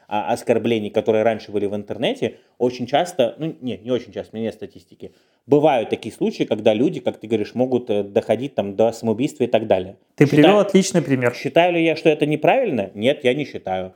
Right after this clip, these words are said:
Speaker 2: Ты привел отличный пример. Вот есть пу-, публичная девочка какая-нибудь, мальчик, пофигу
Speaker 1: Да.
Speaker 2: кто, который по-, к-, комплексует по поводу чего-нибудь
Speaker 1: Да.
Speaker 2: в себе, нос. И его благородная аудитория приходит и просто троллит.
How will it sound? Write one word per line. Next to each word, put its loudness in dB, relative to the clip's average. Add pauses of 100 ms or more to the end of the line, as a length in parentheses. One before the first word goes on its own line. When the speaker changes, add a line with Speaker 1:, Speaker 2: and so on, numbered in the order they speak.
(100)
Speaker 2:
Ты 6
привел 6
отличный 0
пример. 0
Вот 4
есть 4 (120)
пу-, 6
публичная 2
девочка 0
какая-нибудь, -2
мальчик, 2
пофигу 4
Speaker 1:
Да. -2
Speaker 2:
кто, -10 (360)
который 4
по-, 2
к-, -10 (120)
комплексует 2
по -20
поводу 4
чего-нибудь 0
Speaker 1:
Да. -14
Speaker 2:
в -10
себе, 0
нос. 0 (520)
И 4
его 6
благородная 6
аудитория 4
приходит 4
и -6
просто 0
троллит. 0